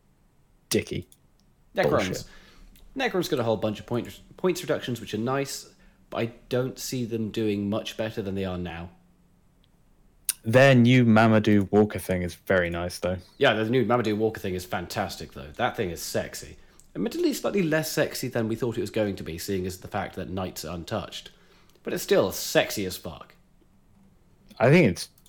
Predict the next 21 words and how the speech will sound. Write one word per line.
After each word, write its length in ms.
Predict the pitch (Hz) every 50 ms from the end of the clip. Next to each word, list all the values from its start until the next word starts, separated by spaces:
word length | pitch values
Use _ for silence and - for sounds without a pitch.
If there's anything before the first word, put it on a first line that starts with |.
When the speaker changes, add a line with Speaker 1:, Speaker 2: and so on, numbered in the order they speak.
| _
Speaker 1:
pretty 260 | - - - 117 123
darn 240 | 117 110 107 107 104
points 260 | 104 - 113 113 107
efficient, 440 | - - - 131 139 - - - - -
isn't 180 | - - 139
it? 140 | 151 175 208 - _ _ _ _ _ _ _ _ _ _ _ _ _ _ _ _ _ _ _ _ _ _ _ _ -
Speaker 2:
It's 320 | - - - - - - - - - -
really 200 | - - 330 311
not 160 | 285 294 -
bad. 220 | - 143 143 107 104
It's, 100 | 104 -
like, 120 | 113 -
four 220 | - - 139 139
hundred 240 | 151 131 120 113 -
points 380 | - 113 113 107 92 80 - -
for 220 | - - 95 90
a 40 | 92
shit 440 | 90 - - - - - 120 - -
ton 120 | - 92
of 100 | 90 87
stuff. 360 | - - 90 85 87 - -